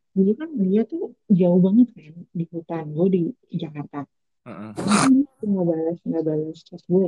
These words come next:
Speaker 1: kan, Res.
Speaker 2: Iya.
Speaker 1: Dia suka nggak balas chat gue. Nah, salah satu fitur yang paling gue kagumi adalah dari jam Xiaomi ini, gue bisa bas, bisa bas, bisa geter-geterin.
Speaker 2: Heeh,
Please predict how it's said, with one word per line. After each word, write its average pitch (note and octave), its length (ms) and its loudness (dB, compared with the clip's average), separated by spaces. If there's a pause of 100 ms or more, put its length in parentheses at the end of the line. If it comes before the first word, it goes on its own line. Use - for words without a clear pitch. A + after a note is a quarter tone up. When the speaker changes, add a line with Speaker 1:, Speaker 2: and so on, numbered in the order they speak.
Speaker 1:
kan, D3+ 180 -12
Res. D3 200 -12 (380)
Speaker 2:
Iya. G2 280 -6 (880)
Speaker 1:
Dia G#3+ 160 4
suka A3 200 0
nggak F#3 140 -10
balas E3 200 -4
chat E3+ 200 -4
gue. F#3+ 200 2
Nah, D#3 100 -12 (440)
salah G#3+ 240 -2
satu A3+ 140 -2 (100)
fitur G3+ 320 2 (340)
yang F#3 180 -4
paling G#3 260 2
gue E3+ 180 4
kagumi E3+ 340 2 (100)
adalah G#3 300 0
dari F3 220 0
jam E3 200 0
Xiaomi F#3 280 -2 (140)
ini, A3 100 6 (120)
gue C4 100 6 (100)
bisa - 160 0 (260)
bas, G3+ 200 4 (320)
bisa - 200 -4 (180)
bas, E3 180 2 (160)
bisa E3+ 160 -6 (260)
geter-geterin. E3+ 600 0 (1160)
Speaker 2:
Heeh, G#2+ 280 0